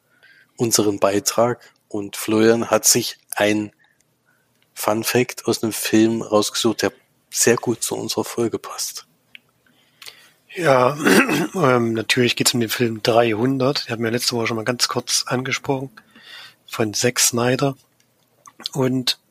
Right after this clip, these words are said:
Speaker 2: die Frage dazu ist, was ist das Besondere an Leonidas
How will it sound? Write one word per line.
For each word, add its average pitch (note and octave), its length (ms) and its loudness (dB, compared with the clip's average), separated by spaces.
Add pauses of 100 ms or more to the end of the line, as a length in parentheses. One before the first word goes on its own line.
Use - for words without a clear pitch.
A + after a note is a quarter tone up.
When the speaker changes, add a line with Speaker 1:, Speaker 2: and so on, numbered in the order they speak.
(160)
Speaker 2:
die B2+ 80 -6
Frage C#3 460 0
dazu B2+ 340 -2
ist, - 320 -6 (760)
was B2+ 240 2
ist - 160 2
das - 320 0 (220)
Besondere C3+ 540 0
an A#2 140 0
Leonidas A#2+ 1000 -6